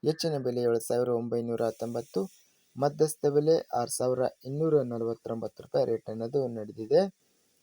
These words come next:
ಹುಬ್ಬಳ್ಳಿ ಮಾರುಕಟ್ಟೆಯಲ್ಲಿ ಶೇಂಗಾ ಕ್ವಿಂಟಲಿಗೆ ನಾಲ್ಕು ಸಾವಿರ ಎಂಬತ್ತು ರೂಪಾಯಿ ಇದೆ. ಒಟ್ಟಾರೆಯಾಗಿ ಶೇಂಗಾ ಟಾಪ್ ರೇಟು ಒಂಬತ್ತು ಸಾವಿರ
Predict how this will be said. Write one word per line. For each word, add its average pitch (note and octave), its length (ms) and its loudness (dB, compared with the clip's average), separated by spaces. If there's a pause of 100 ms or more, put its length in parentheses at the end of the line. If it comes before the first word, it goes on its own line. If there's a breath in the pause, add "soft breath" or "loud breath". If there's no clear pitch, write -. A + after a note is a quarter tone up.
(340)
ಹುಬ್ಬಳ್ಳಿ F#3 380 6
ಮಾರುಕಟ್ಟೆಯಲ್ಲಿ C#3 800 -2 (300)
ಶೇಂಗಾ B2 420 -2 (480)
ಕ್ವಿಂಟಲಿಗೆ D#3 520 2
ನಾಲ್ಕು B2+ 360 -4
ಸಾವಿರ C#3+ 300 2 (240)
ಎಂಬತ್ತು D3 540 -4
ರೂಪಾಯಿ C3 340 -2
ಇದೆ. A2+ 220 -4 (760)
ಒಟ್ಟಾರೆಯಾಗಿ E3 680 2 (540)
ಶೇಂಗಾ D3 560 0 (440)
ಟಾಪ್ C#3+ 320 2
ರೇಟು B2+ 540 -2 (580)
ಒಂಬತ್ತು D3 500 -2
ಸಾವಿರ A#2 440 -2